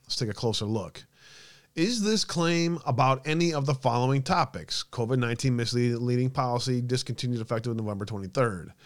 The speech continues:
What kind of message is being advanced? Specifically, what is being said?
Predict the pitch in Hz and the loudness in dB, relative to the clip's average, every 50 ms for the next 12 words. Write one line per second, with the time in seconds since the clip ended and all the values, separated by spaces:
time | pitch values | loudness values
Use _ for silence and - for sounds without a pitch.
0 | - - - _ - 120 127 127 - 143 131 131 127 120 135 143 143 139 143 131 | -20 -20 -20 _ -2 0 0 2 4 4 4 4 4 4 4 4 4 2 2 2
1 | 135 131 127 123 135 131 131 131 123 113 156 175 170 131 95 80 - - - - | 4 4 4 4 4 4 4 4 4 4 4 4 4 2 0 -2 -4 -6 -4 -6
2 | - - _ - - - - _ - - 143 139 - 160 143 143 127 143 143 135 | -8 -12 _ -20 -20 -20 -20 _ -6 -2 0 2 2 2 2 4 4 6 6 8
3 | 131 131 127 127 117 127 131 127 123 120 - - - 202 190 180 180 180 165 | 8 6 6 4 4 4 4 4 4 2 2 0 2 2 4 4 4 2 0